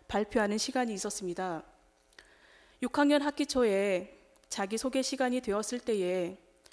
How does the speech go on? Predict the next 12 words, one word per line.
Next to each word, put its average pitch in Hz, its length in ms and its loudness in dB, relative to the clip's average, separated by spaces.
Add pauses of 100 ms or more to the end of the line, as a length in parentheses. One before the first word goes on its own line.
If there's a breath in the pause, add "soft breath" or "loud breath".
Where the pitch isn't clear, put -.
(360 soft breath)
한 277 220 2
친구가 269 440 4
발표했던 208 960 -4 (220)
장래 214 400 -2
희망을 233 480 2
듣는 208 300 -2
순간 190 600 -4 (380 soft breath)
저는 185 300 -4
정신이 202 580 -4
번쩍 180 540 -4
들었습니다. 180 680 -4 (1300 soft breath)
맞다. 190 720 -4